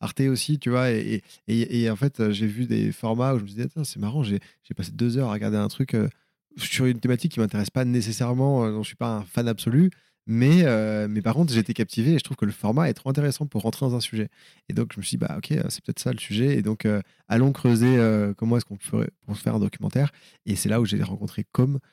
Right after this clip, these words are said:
qui est la boîte de production de laquelle j'ai commencé à travailler, qui concrètement, bah, réalise les documentaires. Moi, je suis l'auteur et le producteur et eux sont les réalisateurs. On s'est très bien entendu direct. Au départ, je cherchais vraiment juste des réals, quoi, et, euh,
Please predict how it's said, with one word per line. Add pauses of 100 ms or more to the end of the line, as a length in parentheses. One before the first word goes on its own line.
(140)
qui
est
la
boîte
de
production
de
laquelle
j'ai
commencé
à
travailler,
qui
concrètement,
bah,
réalise
les
documentaires.
Moi,
je
suis
l'auteur
et
le
producteur
et
eux
sont
les
réalisateurs. (400)
On
s'est
très
bien
entendu
direct.
Au
départ,
je
cherchais
vraiment
juste
des
réals,
quoi,
et,
euh,